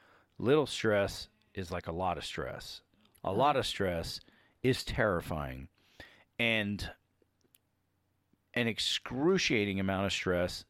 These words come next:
is just debilitating. So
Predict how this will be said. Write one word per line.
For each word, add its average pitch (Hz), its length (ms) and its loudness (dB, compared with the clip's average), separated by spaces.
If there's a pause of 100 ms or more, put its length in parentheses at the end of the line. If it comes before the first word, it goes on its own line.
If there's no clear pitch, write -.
(160)
is 92 180 -4
just 87 440 -4
debilitating. 87 920 -4 (800)
So 120 540 6